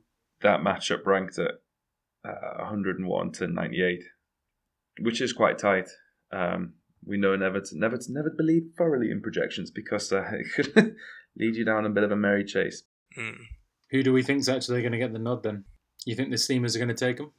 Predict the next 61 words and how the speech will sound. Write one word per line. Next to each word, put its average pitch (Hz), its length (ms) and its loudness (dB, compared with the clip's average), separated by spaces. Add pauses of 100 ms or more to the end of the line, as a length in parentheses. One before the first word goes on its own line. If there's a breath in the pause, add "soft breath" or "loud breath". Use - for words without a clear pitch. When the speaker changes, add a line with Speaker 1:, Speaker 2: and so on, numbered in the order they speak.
(140)
Speaker 2:
I 147 100 8
think 120 220 8
so. 120 260 0 (160)
I 123 80 -2
think 120 160 -4
they'll 117 120 -2
edge 113 140 -4
it - 80 -2
out. 117 220 2 (160)
Speaker 1:
I 107 100 2
think 117 180 -2
what 117 220 6
it 107 80 2
hinges 110 300 0
on 101 160 2
for - 100 -8
me 92 360 0 (200)
is, 92 460 0
will 113 220 4
Amari 113 360 6
Cooper 110 320 0
play 95 240 2
in 95 100 0
the 90 80 -4
slot, - 440 -2 (360)
where 95 280 4
over 92 180 4
the, 85 240 -6
you 90 80 -2
know, 82 120 -2
the - 80 -4
past - 380 -6
year 87 300 0
he's 92 220 -6
actually 85 340 -6
been 80 300 -4 (180)
dominant. 87 400 -6 (760)
Uh, - 240 -16
the, 73 100 -8
the 101 180 -6
Speaker 2:
Mm. - 60 -4
Speaker 1:
games 104 320 2
when 98 120 0
he 95 120 -4
ge-, - 260 0
generally 95 280 0
plays 92 260 -2
better, 80 240 2
he 107 60 0
seems 104 280 -6
to 98 100 -6
be 95 40 -4
moved 95 260 -4
around 98 240 0
a 117 40 -2
lot 113 100 -2
and - 120 -10
played 92 220 -2
in 87 100 -4
the 87 60 -6
slot. - 380 -2